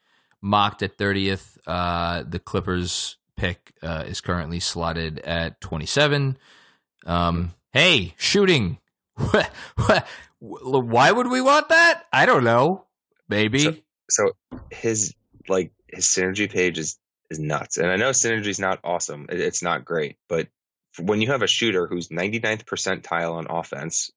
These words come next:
Speaker 2: which is unbelievable, spot up ninety-second, off screen ninety-six, transition eighty-eight, handoff ninety-seven,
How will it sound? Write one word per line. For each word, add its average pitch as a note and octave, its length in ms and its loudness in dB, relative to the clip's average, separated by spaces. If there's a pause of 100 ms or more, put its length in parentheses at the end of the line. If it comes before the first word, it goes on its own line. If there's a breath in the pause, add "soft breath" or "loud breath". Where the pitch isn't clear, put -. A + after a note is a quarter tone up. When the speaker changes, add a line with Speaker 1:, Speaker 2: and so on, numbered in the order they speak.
(140)
Speaker 2:
which E2+ 180 -4
is E2 220 -2 (180)
unbelievable, G#2 640 0 (360 soft breath)
spot G2 340 -2
up A#2+ 180 -2
ninety-second, F#2+ 800 -6
off A#2+ 280 -4
screen A#2 480 -4
ninety-six, E2+ 920 -4
transition G#2+ 680 -2
eighty-eight, F#2 560 -2 (180)
handoff G#2+ 540 -2
ninety-seven, E2+ 800 -6